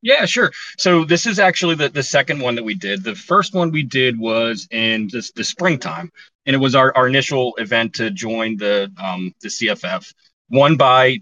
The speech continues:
Bonsai Lemmings, who will be our returning champion this go around.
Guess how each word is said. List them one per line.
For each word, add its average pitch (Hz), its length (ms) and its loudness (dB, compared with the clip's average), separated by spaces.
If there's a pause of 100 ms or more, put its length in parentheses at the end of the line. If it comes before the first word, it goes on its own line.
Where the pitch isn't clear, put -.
Bonsai 139 360 4
Lemmings, 113 360 0
who 120 80 -4
will 113 80 -2
be 110 120 -2
our 107 160 2
returning 110 400 -6
champion 104 440 -4
this 101 180 -6
go 85 200 -6
around. 85 420 -10